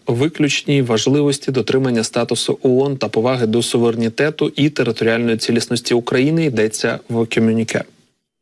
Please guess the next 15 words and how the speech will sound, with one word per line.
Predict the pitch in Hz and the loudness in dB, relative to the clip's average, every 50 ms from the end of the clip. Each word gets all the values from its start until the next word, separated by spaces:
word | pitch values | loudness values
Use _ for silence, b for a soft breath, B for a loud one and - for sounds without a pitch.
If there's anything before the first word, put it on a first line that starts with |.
| _ _ _ _ _ _ _ - B B B B B B B B B B | _ _ _ _ _ _ _ -12 B B B B B B B B B B
Тож, | - 175 143 - - - - - - | -2 0 0 0 -2 -8 -12 -10 -4
про-, | - 147 156 151 151 - - 131 131 | 0 2 2 2 0 0 0 -2 -2
е, | 123 | 0
пропоную | 127 147 147 - 175 165 143 131 | -2 -2 -2 0 0 0 0 0
продовжувати. | - 143 139 147 190 202 175 165 160 143 135 127 - 135 120 117 120 | 0 -2 0 0 0 0 0 0 0 0 0 0 0 0 0 2 0
І, | - - - 139 143 139 135 127 | 0 0 2 2 4 4 4 2
е, | 120 113 107 107 110 117 113 107 | 2 0 -2 -4 -4 -2 -2 -2
цікавий | - - - - 151 139 131 | -4 -4 -4 -2 0 0 2
матеріал, | 123 123 120 120 - 135 139 139 131 123 113 110 | 2 2 0 0 0 0 0 0 0 0 0 0
до | 113 113 | 0 0
речі, | 120 117 113 - - 120 | 0 0 -2 -2 -2 -2
від | 113 117 120 113 117 | 0 0 0 0 0
видання | 117 117 120 123 120 117 117 117 | -2 0 0 0 0 0 0 0
Bloomberg, | 117 143 185 202 196 170 156 139 - - - | 2 2 2 2 2 2 0 -2 -2 -4 -2
яке | 131 123 - - _ _ - - - 131 123 120 113 - | -2 -2 -2 -4 _ _ -8 -2 -2 0 0 0 -2 -4